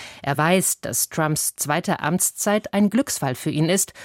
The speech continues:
und er den Putin-Versteher im Weißen Haus nicht durch ein Njet zu dessen Vorschlag brüskieren durfte.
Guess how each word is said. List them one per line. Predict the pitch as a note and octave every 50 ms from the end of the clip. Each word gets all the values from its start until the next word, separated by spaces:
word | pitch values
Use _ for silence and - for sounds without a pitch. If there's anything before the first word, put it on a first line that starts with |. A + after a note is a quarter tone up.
| - - - - _
und | - G#3 G#3 G#3 - - -
er | F#3+ F#3+
den | F#3+ F#3+ F#3+ F#3
Putin-Versteher | - - C#4 D4+ - - C4 B3 - - G#3 F#3+ F#3 - - - F#3+ F#3 F3+ F3 -
im | D3 C#3 C3+
Weißen | C#3+ C3 C3 C3 - - D#3 C3+ A#2 D3+
Haus | E3+ F#3 G#3 G3+ - - - - _
nicht | D3 C#3+ C#3 - - - _
durch | - B2+ C#3 - - -
ein | C3 C3+ C3 C3+ C3+
Njet | C3 C#3 D#3+ G3 G3 -
zu | - - - - - - - B2+
dessen | - B2 B2+ - - C#3 -
Vorschlag | - - E3+ E3 D3 - - C3+ C3 B2 -
brüskieren | - D3 D#3 - - - G3 F#3 E3 C#3+ C#3
durfte. | B2+ A2+ A#2 A2+ - - A2 A2 -